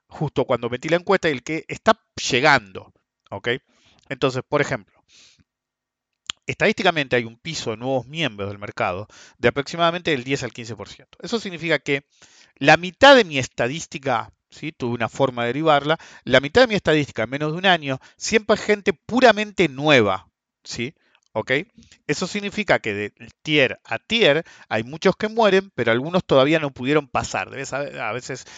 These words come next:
si miran las encuestas viejas, alguno dice, "Estoy a punto de pasar de tal fecha, tal, de tal tier a tal tier", y algunos me dicen que van a cambiar de tier, pero no me dicen cuál.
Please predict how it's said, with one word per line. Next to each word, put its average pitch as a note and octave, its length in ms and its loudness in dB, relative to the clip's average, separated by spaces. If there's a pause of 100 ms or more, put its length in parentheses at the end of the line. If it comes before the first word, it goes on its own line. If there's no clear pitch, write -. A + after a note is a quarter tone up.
si - 160 -12
miran A#2+ 220 2
las A#2 160 -2
encuestas B2+ 420 -4
viejas, D3 360 0 (180)
alguno B2+ 300 2
dice, B2 160 -6
"Estoy D3+ 220 4
a D3+ 40 6
punto D#3+ 320 -2
de C#3+ 60 4
pasar C#3+ 340 0
de B2 140 -6
tal C#3 260 2
fecha, C#3+ 420 -4
tal, C3 300 -4
de G#2+ 140 -8
tal C3+ 260 -2
tier C#3 260 0
a A2+ 40 -4
tal B2+ 260 -4
tier", D#3 220 0 (240)
y - 60 -2
algunos B2+ 260 2
me B2+ 80 0
dicen A#2+ 180 -6
que G#2 80 -6
van A#2+ 140 4
a B2 40 4
cambiar A#2+ 240 2
de A#2+ 80 4
tier, C3 200 4
pero A2 100 -12
no G2+ 80 -12
me A2 60 -12
dicen B2+ 260 -14
cuál. A#2+ 260 2